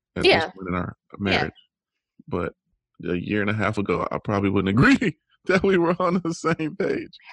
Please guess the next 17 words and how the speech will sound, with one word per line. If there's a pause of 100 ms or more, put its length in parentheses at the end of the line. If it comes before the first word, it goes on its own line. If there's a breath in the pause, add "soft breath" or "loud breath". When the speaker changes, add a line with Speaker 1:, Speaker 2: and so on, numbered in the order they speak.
Speaker 2:
See,
and
I,
and
I
agree. (100)
I
think
we
were,
like,
like,
again, (640 loud breath)
inside
the
house, (440)
no.